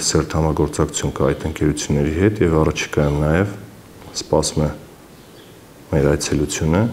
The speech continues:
իմ գլխավորությամբ ամսի տասնմեկից տասնյոթը ապրիլ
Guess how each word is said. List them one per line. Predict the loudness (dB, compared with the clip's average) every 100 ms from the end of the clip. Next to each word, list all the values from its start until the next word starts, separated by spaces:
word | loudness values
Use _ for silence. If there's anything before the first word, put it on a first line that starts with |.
| -6 -18 -20 -20 -20 -20 -6
իմ | -2 0
գլխավորությամբ | 0 2 4 4 2 0 0 -2 -10 -16 -20 -20 -20 -20 -20 -20 -20 -20 -10 -6
ամսի | -2 -2 0
տասնմեկից | 0 0 0 0 0 -4 -4 0
տասնյոթը | 0 0 2 4 2 2 2 2 0 -8 -18 -20 -20 -20 -20 -20 -20 -20 -20 -8
ապրիլ | -6 -4 0